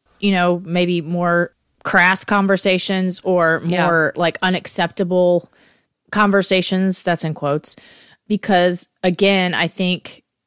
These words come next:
Speaker 1: as our kids get older, we want so desperately for them not to feel those negative things. And so there's this, there's this need in us to try and fix it, whether that's dismissing it or,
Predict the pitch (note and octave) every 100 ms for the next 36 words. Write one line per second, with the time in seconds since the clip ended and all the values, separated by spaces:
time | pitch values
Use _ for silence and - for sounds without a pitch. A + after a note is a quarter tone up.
0 | - F3+ F#3 E3+ - F#3 F3 F3+ - F#3+
1 | G3 F#3+ F3+ F3 - E3+ E3 E3 - -
2 | F3 D#3+ E3+ E3 D#3+ D3+ D3+ - D#3+ -
3 | D#3 D#3+ D#3 D#3+ D3+ D3 D3+ D3+ - C3+
4 | D3 F#3 - - - _ F3+ E3+ E3+ E3
5 | D#3 D#3 D#3+ - G3+ D#3+ E3 D#3 D#3+ C#3+
6 | E3+ E3 E3 D3+ D3 - E3 - D#3+ D#3+
7 | D3+ - D#3 - - F#3 - F3+ E3+ F3
8 | E3 D3+ C3+ - D#3+ E3 E3+ F3+ F3 -
9 | F3 D#3 D#3 - E3 D3 D3